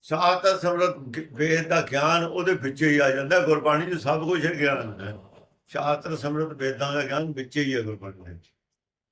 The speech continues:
ਬੜੀ ਬੁੱਧੀ ਵਿੱਚ ਛੋਟੀਆਂ ਬੁੱਧੀਆਂ ਸਮਾਈਆਂ ਹੋਈਆਂ ਹੁੰਦੀਆਂ। ਜਿਹੜੀ ਬੜੀ ਜਮਾਤ ਹੈ, ਉਹ ਥੱਲੇ ਵਾਲੀਆਂ ਸਾਰੀਆਂ ਸਮਾਈਆਂ ਹੁੰਦੀਆਂ। ਸ਼ਾਸਤਰ ਸਿਮਰਤ ਵੇਦ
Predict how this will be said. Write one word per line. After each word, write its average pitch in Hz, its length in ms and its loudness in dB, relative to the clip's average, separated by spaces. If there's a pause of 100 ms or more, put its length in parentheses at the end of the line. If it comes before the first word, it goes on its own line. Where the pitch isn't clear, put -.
(300)
ਬੜੀ 208 260 4
ਬੁੱਧੀ 214 240 -2
ਵਿੱਚ 214 220 -6
ਛੋਟੀਆਂ 185 360 2
ਬੁੱਧੀਆਂ 190 360 -2
ਸਮਾਈਆਂ 151 380 2
ਹੋਈਆਂ 147 240 0
ਹੁੰਦੀਆਂ। 117 340 -6 (2500)
ਜਿਹੜੀ 175 220 -8
ਬੜੀ 151 260 0
ਜਮਾਤ 180 440 4
ਹੈ, 196 100 6
ਉਹ 202 100 4
ਥੱਲੇ 156 400 4
ਵਾਲੀਆਂ 160 280 2
ਸਾਰੀਆਂ 147 360 2
ਸਮਾਈਆਂ 131 380 -6
ਹੁੰਦੀਆਂ। 117 260 -8
ਸ਼ਾਸਤਰ 160 500 -2
ਸਿਮਰਤ 160 400 -2
ਵੇਦ 147 360 2